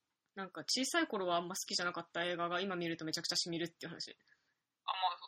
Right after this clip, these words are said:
Speaker 2: 私もまあそうだけどね。
Speaker 1: ね、大人になってから見た方がわかる、ディズニー映画っ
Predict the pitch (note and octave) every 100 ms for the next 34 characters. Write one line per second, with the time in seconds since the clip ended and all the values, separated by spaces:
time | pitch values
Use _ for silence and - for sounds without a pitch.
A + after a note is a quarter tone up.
0 | - - G#3 D#4+ C#4+ C#4+ - A#3 - -
1 | - - F#3 F3+ - G#3 C#4 D4+ D#4 D#4
2 | F3+ F3 E3 E3+ F3 D#3 D3+ D#3 D3 -
3 | D#3+ D3 D3+ C3+ -